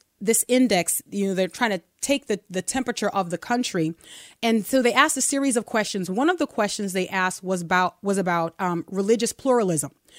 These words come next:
So basically, should a person be able to practice their religion in daily life without fear of discrimination or harm? So this has nothing to do with,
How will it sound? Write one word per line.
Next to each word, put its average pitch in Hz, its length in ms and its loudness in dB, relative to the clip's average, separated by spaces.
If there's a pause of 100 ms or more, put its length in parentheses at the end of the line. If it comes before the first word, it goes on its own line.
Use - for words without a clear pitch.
(280)
So 202 480 2 (280)
basically, 247 540 2
should 254 160 -2
a 233 40 0
person 311 380 0
be 233 120 2
able 226 140 0
to 226 140 -6
practice 254 520 0
their 233 140 0
religion 220 380 0
in 180 220 -2
daily 247 320 2
life 175 360 0 (360)
without 214 420 2
fear 285 540 2
of 190 240 -2
discrimination 226 960 0 (320)
or 214 180 4
harm? 180 460 -2 (320)
So - 120 -2
this 311 160 2
has 339 140 2
nothing 302 300 0
to 339 100 2
do 254 240 0
with, 202 320 2